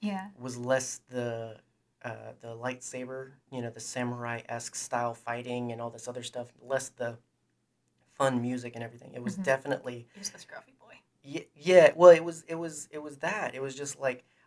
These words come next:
Speaker 2: I, I wanted to be Han Solo. I didn't wanna be Luke Skywalker. Luke Skywalker sucked.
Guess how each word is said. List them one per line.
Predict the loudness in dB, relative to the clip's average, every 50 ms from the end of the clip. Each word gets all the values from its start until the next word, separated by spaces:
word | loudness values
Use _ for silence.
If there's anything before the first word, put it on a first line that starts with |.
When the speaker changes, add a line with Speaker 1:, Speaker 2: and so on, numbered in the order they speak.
| _ 2
Speaker 2:
I, | 4 4 4 2 0 -4
I | -4 0 2
wanted | 4 6 6 4 4 0
to | -4
be | -6 -6 -4
Han | -4 -4 -4
Solo. | -4 -6 -6 -8 -8 -8 -4
I | -4 -2
didn't | -2 -2 -2 0
wanna | 0 0 0
be | -2 -6 -8
Luke | -12 -12 -14 -10
Skywalker. | -8 -8 -8 -8 -10 -16 -16 -14 -14 -12
Luke | -12 -12 -12
Skywalker | -8 -4 -2 0 0 0 -2 -4 -6 -12 -10
sucked. | -10 -8 -2 0 2 2 2 0 -4 -10 -12